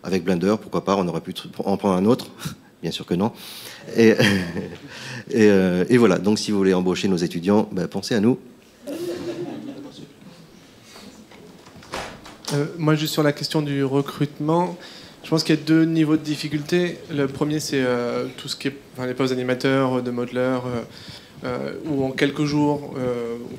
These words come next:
Speaker 2: quelques semaines au plus, on peut former, euh, des gens qui sont déjà habitués au logiciel trois D. Euh, c'est plutôt sur les postes de superviseurs, euh,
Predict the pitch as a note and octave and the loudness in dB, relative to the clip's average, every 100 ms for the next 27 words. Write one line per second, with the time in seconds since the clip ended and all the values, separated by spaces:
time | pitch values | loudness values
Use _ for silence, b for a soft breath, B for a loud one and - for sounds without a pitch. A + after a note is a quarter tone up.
0 | - C3+ B2+ C3+ D3 C#3 C3+ C#3+ C#3 C3+ | -10 -8 -4 -4 -2 -2 -2 -4 -6 -6
1 | B2 A#2+ B2+ B2+ B2+ B2 A#2 A2 B2 A#2+ | -8 -8 -6 -4 -2 -2 -2 -6 -8 -8
2 | B2+ - B2 B2 A#2+ A#2 A#2+ B2+ A#2+ A#2+ | -8 -8 -10 -6 -6 -6 -8 -8 -6 -8
3 | A#2+ A#2 - A#2+ B2+ - B B B B | -10 -10 -8 -10 -10 -14 B B B B
4 | B B C3+ B2 A#2+ A#2+ B2 - C#3+ - | B B -4 -2 0 -2 -2 -4 -6 -4
5 | D#3+ D#3+ D3+ C#3 C#3 D#3 D#3 D3+ D3 D#3 | 0 0 0 0 -2 -2 0 2 0 -2
6 | E3 D#3+ - B B B - C#3 B2+ | -4 -8 -16 B B B -12 -6 -4